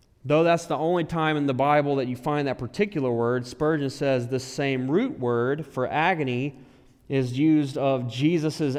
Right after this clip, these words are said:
anguished prayer in the Garden of Gethsemane when Jesus asked, asked his disciples to agonize with him in prayer. They failed at that critical moment,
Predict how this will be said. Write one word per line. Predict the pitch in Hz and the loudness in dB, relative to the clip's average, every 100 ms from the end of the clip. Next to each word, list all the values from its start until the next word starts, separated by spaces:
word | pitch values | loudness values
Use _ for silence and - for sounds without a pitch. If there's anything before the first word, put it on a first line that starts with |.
| 147 | -2
anguished | 151 170 147 139 131 - | 0 0 2 0 0 -8
prayer | - 165 156 151 139 | -6 0 2 2 2
in | 131 | 0
the | 123 | -2
Garden | 120 135 135 127 | 2 2 2 0
of | 117 | -4
Gethsemane | 117 - 196 190 120 113 135 - - _ _ _ _ _ - _ _ _ _ _ _ - | -6 -4 -2 0 0 -2 -6 -10 -20 _ _ _ _ _ -20 _ _ _ _ _ _ -4
when | 139 139 | 0 2
Jesus | 135 151 135 165 | 4 4 2 0
asked, | 151 165 170 147 165 165 | 2 4 2 0 -4 -2
asked | 143 156 156 - | 2 2 0 -2
his | 147 | -4
disciples | 131 120 160 156 156 135 123 | -4 -4 0 2 2 -2 -4
to | - 135 131 127 120 - | -6 -4 -2 -2 -4 -4
agonize | 143 156 151 139 131 127 120 | -2 0 0 -2 -2 -2 -2
with | 131 143 | -2 -2
him | 135 120 | -2 -6
in | 110 | -6
prayer. | - 131 120 98 - - _ _ _ _ _ _ _ _ _ - | -6 -2 -2 -4 -8 -18 _ _ _ _ _ _ _ _ _ -4
They | 135 139 | 0 0
failed | 139 165 175 202 202 190 | 0 0 4 4 4 0
at | - 143 147 147 | -2 0 -2 0
that | 135 123 - | 0 0 -2
critical | - 170 170 151 | -2 -2 0 -2
moment, | 147 151 143 110 98 | 0 0 0 -2 -4